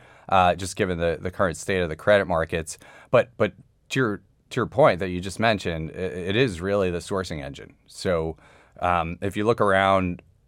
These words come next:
I think, the industry and you look at our primary capabilities,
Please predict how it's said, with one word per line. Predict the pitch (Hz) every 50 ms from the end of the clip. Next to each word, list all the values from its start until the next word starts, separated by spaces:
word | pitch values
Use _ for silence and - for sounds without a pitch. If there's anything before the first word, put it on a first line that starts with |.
| _ _ _ _ _ _ _ _ _ _ _ _ -
I | 87 87
think, | 82 101 95 90
the | - 90 82 92
industry | 113 139 131 117 - - - 90 85 85 80 78 _ _ _ _ _ _ _ _ _ -
and | 90 92
you | 95 101
look | 101 110 110 -
at | 98
our | 95 95 95
primary | 92 - - 95 95 95 95 95 90 87 82
capabilities, | - - 98 82 85 76 85 98 95 95 85 82 78 80 76 - -